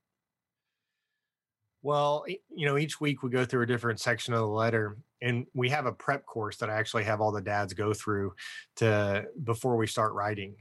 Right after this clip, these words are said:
And so there's a lot of the work is done beforehand, because I tell these dads, "Hey, when you hand your children a letter that you have been working on for over a month,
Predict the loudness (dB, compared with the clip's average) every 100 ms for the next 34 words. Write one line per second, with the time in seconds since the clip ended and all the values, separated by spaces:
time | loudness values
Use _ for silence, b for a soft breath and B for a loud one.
0 | -8 0 2 4 4 2 2 4 2 0
1 | 0 0 -2 -2 0 2 0 -2 -4 -2
2 | -2 0 2 2 2 2 2 2 0 -8
3 | B B B B 0 0 0 -4 0 2
4 | 4 2 2 2 4 2 2 0 2 0
5 | 0 0 0 2 2 2 -2 -8 _ B
6 | B B 0 2 2 2 4 2 0 0
7 | 0 2 0 0 2 2 2 2 2 2
8 | 2 0 2 0 0